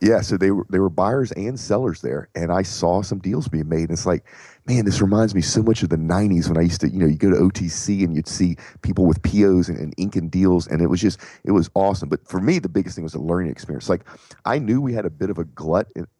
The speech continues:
globally in the L N G market, but I had no idea how big a glut. And that sounds like it's bad, but it's actually driving innovation. Um, at, yesterday evening, we did four roundtables where we,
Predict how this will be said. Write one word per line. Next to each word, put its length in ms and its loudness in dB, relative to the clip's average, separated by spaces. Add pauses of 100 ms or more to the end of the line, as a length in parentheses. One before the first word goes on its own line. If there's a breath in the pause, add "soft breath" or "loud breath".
globally 340 0
in 60 -4
the 100 -4
L 140 2
N 80 -2
G 120 -6
market, 320 0
but 100 0
I 20 -2
had 140 -4
no 220 2
idea 300 0
how 380 -2
big 180 -8
a 60 -10
glut. 320 -8 (520 soft breath)
And 280 -2
that 180 -2
sounds 400 -2
like 160 0
it's 160 -12 (200)
bad, 380 -2
but 120 -6
it's 100 -8
actually 280 -4
driving 500 -4
innovation. 640 -2 (380 loud breath)
Um, 220 -2 (220)
at, 120 -4 (100)
yesterday 440 0
evening, 220 -6
we 140 -6
did 340 -2
four 720 0
roundtables 720 -2
where 240 0
we, 220 -2